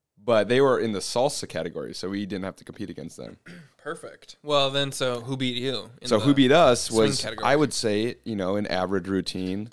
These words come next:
Speaker 2: <laughs>
Speaker 1: but they must have had a very philanthropic donor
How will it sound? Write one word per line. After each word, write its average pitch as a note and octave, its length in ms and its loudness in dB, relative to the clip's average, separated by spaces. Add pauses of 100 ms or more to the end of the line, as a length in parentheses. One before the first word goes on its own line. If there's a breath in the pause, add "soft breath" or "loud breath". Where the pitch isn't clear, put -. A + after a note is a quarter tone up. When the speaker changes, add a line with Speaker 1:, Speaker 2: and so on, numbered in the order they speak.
(160)
Speaker 2:
<laughs> - 200 -20
Speaker 1:
but A2 240 4
they G#2+ 100 2
must G#2 200 0
have F#2+ 140 -8
had E2+ 360 -4
a F2 360 -4 (360)
very F#2+ 280 0
philanthropic G2 800 -2
donor G2+ 480 -2